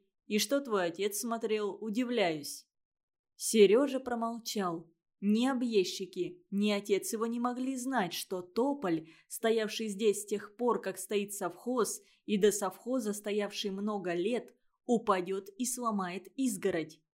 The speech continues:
Но объяснять этого не хотелось. Толя и сам знает, что зря говорит. Просто берёт его досада из-за богатыря.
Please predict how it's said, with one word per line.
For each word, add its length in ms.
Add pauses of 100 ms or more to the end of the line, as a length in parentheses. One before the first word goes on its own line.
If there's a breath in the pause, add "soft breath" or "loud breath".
(360)
Но 200
объяснять 560
этого 260
не 140
хотелось. 720 (340 soft breath)
Толя 300
и 40
сам 340
знает, 320
что 220
зря 260
говорит. 500 (340 soft breath)
Просто 520
берёт 320
его 180
досада 720 (220 loud breath)
из-за 280
богатыря. 720